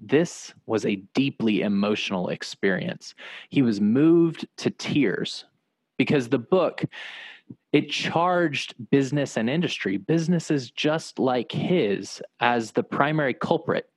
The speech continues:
in the environmental degradation that the world has seen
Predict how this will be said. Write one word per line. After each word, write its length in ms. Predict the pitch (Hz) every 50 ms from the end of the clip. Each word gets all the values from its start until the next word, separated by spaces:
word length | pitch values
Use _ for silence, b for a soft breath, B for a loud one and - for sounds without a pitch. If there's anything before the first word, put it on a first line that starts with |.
| _ -
in 340 | 120 117 110 107 107 107 - -
the 380 | 117 113 117 110 107 104 101 -
environmental 580 | 113 110 104 120 117 117 117 120 113 104 107
degradation 720 | 104 101 107 98 101 104 95 92 98 98 - - 90 90
that 160 | 95 92 -
the 80 | - 101
world 320 | 98 101 98 95 90 92
has 220 | - - - 104 -
seen 440 | - - - 180 156 113 104 110